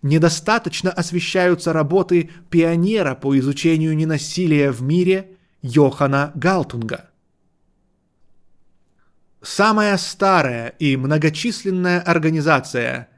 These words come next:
член мап, это Американская ассоциация политологов, тринадцать тысяч триста членов –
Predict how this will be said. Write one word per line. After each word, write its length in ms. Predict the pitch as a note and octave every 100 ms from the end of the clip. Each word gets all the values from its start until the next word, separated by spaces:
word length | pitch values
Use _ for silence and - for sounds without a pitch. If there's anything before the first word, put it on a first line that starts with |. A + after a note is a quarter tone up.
| _ _ -
член 400 | - D#3 D3 B2
мап, 340 | C3 G3 - - _ _ -
это 300 | F3+ F#3 F3
Американская 960 | F3 F3 F#3 F#3 A3 G#3 - - G3+
ассоциация 760 | - E3+ E3 E3+ E3 D#3+ E3+ E3
политологов, 720 | E3+ E3+ D#3 A#2 A2+ A#2 - _ _ -
тринадцать 520 | D3+ E3+ D#3+ C#3+ D3
тысяч 380 | A3 G#3 - -
триста 320 | D#3+ D3+ D#3
членов – 440 | - C#3 A2+ -